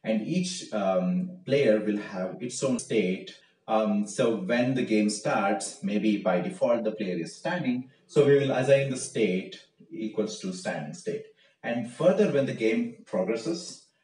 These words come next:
um, the state will change based on the input given to that particular, uh,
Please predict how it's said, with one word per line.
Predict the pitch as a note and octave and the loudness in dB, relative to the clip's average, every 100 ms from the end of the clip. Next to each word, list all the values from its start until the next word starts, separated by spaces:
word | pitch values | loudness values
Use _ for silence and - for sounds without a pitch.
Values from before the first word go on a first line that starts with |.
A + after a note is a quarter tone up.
| _ | _
um, | A2+ A2+ A2 | -2 0 0
the | - | -2
state | - C#3+ - | 2 2 2
will | A2+ | -2
change | G#2 - G2+ F2+ - - - _ _ - | -4 -4 -4 -4 -8 -12 -18 _ _ -4
based | A#2 A#2+ A2 | 0 0 0
on | G#2 G2 | -2 0
the | G2 | -4
input | - D3+ - - F#2+ | -2 -2 0 -2 0
given | G2+ G#2 G#2 | -2 0 -2
to | G2+ | -2
that | F#2 F2+ - | -4 -4 -6
particular, | G#2 F2+ G2+ F2 E2+ E2 - F2+ | -8 -8 -6 -4 -4 -6 -10 -10
uh, | E2+ | -8